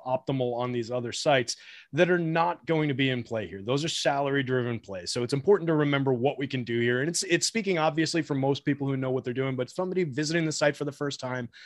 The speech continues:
might see one of those guys rated highly and think, "Oh, I'm gonna plug him into my lineup." On this site, we are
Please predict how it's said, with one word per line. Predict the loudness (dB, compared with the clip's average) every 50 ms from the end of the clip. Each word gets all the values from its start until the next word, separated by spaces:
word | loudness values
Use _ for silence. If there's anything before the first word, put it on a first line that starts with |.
| -16 _ 2
might | 4 4 4 4 2
see | 0 2 2 4
one | 4 2 2
of | 2
those | 0 0 2
guys | 4 4 4 4 2
rated | 0 0 0 0 0
highly | 0 2 2 4 4 4 2 2 2
and | 2 0 -2 -6 -8
think, | -6 -2 0 0 2 6
"Oh, | 6 6
I'm | 6 6 2
gonna | -4 -6
plug | -2 -2 0 0 0
him | -2
into | -4 -4 -4
my | -4 -2
lineup." | 0 0 2 2 0 0 -4 -8 -20 -20 -20 -12 -2 2
On | 2 4
this | 4 4 4
site, | 6 6 6 6 6 4
we | 2 4 4
are | 4 2 0 -2